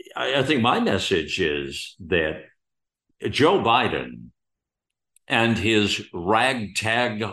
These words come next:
army of Marxist misfits, well, my fellow Americans, they have blood on their hands, absolutely blood on their hands as this thing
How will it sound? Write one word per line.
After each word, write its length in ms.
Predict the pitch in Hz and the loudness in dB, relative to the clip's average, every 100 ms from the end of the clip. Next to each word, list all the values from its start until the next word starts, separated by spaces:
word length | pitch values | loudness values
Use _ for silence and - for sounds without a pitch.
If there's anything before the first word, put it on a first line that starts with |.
| - | -2
army 720 | 113 120 120 87 64 64 65 _ | 2 4 2 0 -6 -10 -18 _
of 260 | 101 98 90 | 0 0 2
Marxist 720 | 101 120 120 - 127 104 95 | 2 2 2 0 0 -2 -2
misfits, 1040 | 101 123 - - 73 65 - - - - _ _ _ _ _ _ _ _ _ _ _ _ _ _ _ _ _ _ _ _ _ _ _ - | 0 0 -2 -6 -10 -10 -6 -4 -4 -8 _ _ _ _ _ _ _ _ _ _ _ _ _ _ _ _ _ _ _ _ _ _ _ -4
well, 440 | 98 120 - - _ _ _ _ 95 92 _ | 0 0 -4 -12 _ _ _ _ -18 -18 _
my 240 | 95 101 | 0 0
fellow 220 | 101 110 | 2 2
Americans, 560 | 104 107 113 113 107 101 | 4 4 4 4 2 2
they 200 | 104 107 | 2 2
have 320 | 104 104 87 | 2 -2 -2
blood 500 | 104 107 120 127 120 - _ | 0 4 2 0 -6 -10 _
on 240 | 101 107 104 | 2 2 4
their 160 | 104 | 2
hands, 1040 | 90 92 78 64 62 - - - - - _ _ _ _ _ | 2 -2 -2 -8 -18 -10 -4 -4 -6 -12 _ _ _ _ _
absolutely 800 | 110 143 - 139 127 131 127 123 | 2 4 2 4 6 4 4 0
blood 600 | 95 110 110 87 82 87 - _ _ _ _ _ | 2 4 4 2 0 -8 -14 _ _ _ _ _
on 200 | - 117 | 4 4
their 180 | 127 117 | 4 2
hands 600 | 113 98 82 82 87 - | 2 0 0 -4 -8 -4
as 320 | 113 101 - | 0 0 2
this 300 | 113 107 - | 0 0 0
thing 480 | 107 92 92 92 | 0 0 -2 -6